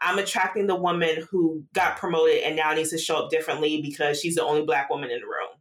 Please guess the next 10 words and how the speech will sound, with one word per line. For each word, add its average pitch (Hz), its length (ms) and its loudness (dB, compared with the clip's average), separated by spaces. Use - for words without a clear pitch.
That 156 160 2
was 160 120 2
me. 143 300 -4
I'm 170 400 0
now 185 300 2
working 180 340 0
with 160 160 2
the 165 80 2
woman 160 460 2
who, 160 420 2